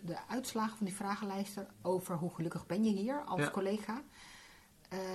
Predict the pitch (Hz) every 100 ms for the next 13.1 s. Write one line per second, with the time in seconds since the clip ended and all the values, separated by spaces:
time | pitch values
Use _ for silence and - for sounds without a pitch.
0 | 190 185 196 202 208 208 202 226 - 220
1 | 202 202 202 202 240 233 233 381 - -
2 | - - - - - - 127 139 151 156
3 | 123 123 123 127 120 - 123 131 135 123
4 | - 120 117 117 120 - 147 151 156 143
5 | 143 131 131 139 123 139 151 143 120 117
6 | - 120 123 113 131 135 123 110 107 127
7 | 139 117 117 113 117 110 113 - 117 107
8 | 120 123 107 123 120 117 107 117 113 117
9 | 113 117 113 117 - - 131 160 156 160
10 | 131 113 - 135 135 139 123 127 120 113
11 | 113 117 120 110 113 127 - 117 120 131
12 | 127 117 117 113 110 117 117 - 113 113
13 | 117